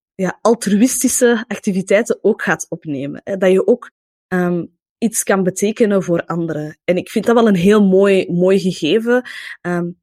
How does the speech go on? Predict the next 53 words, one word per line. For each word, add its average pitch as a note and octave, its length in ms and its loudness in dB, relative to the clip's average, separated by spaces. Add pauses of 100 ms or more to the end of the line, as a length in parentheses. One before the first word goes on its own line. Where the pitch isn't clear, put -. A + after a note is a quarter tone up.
(160)
en G3+ 120 0
misschien B3 300 2
is A3+ 80 4
het G3 120 -2
ook A3 100 -2
wel A3+ 160 2
iets - 440 -8
typisch A#3 280 0
voor F#3+ 140 0
de F3+ 80 -4
vrouwen F#3+ 280 2
die E3+ 100 -2
ik - 100 -10
heb B3 200 2
<laughs> F#3+ 40 2
uitgenodigd, A#3+ 1040 2 (340)
omdat C4 240 4
ik A3+ 80 0
dat G#3+ 180 0
zelf B3 260 4
ook C#4 120 -2
wel C#4+ 140 4
heel B3 220 4
belangrijk B3+ 520 -2
vind. C#4 340 -6 (400)
Ehm, F#3+ 360 -6 (460)
want G3 180 -4
van A3+ 100 0
zodra G3+ 300 2
dat C4 100 4
je A#3+ 60 4
in G#3 60 0
een G3 80 -2
positie F#3 420 -2
zit - 300 -8 (440)
dat G3 120 2
je F#3 120 2
iets - 300 -10
kan A#3+ 240 0
betekenen B3 460 0
voor G#3 120 -4
een G3+ 100 -6
ander, A3+ 260 -2
is F#3+ 100 -2
het - 120 -16
heel G3+ 180 2
mooi F#3+ 240 0
om F3+ 100 -2
daar D#3+ 140 -2
gebruik D#3+ 380 -4
van E3 140 -10
te E3+ 120 -12
maken. D#3+ 460 -10